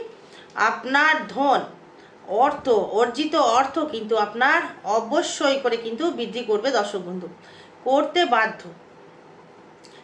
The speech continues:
কেউ কিন্তু আটকাবে না, করবেই করবে। করার একটাই উদ্দেশ্য,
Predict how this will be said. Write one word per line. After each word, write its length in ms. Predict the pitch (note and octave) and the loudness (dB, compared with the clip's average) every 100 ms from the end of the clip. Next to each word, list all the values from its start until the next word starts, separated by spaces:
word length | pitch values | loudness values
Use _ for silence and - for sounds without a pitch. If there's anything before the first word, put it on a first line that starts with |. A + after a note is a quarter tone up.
| - | -6
কেউ 140 | C#4+ E4 D4+ | 0 0 0
কিন্তু 180 | C#4+ C4+ | 0 0
আটকাবে 340 | A3+ - G3+ F3+ | 2 0 0 -2
না, 60 | F#3 - - - B3 | -8 -16 -20 -8 0
করবেই 360 | C#4 C#4 E4 G#3+ | 0 2 0 0
করবে। 220 | F#3 - - - - - - - - - - - - - - | -4 -6 -16 -20 -20 -20 -20 -20 -20 -20 -20 -20 -20 -12 0
করার 380 | A#3+ C4 D4 D#4 - C4 | 4 6 6 4 2 2
একটাই 280 | C4 D#4 F4 | 2 2 2
উদ্দেশ্য, 320 | C#4 E4 F4 | 2 0 2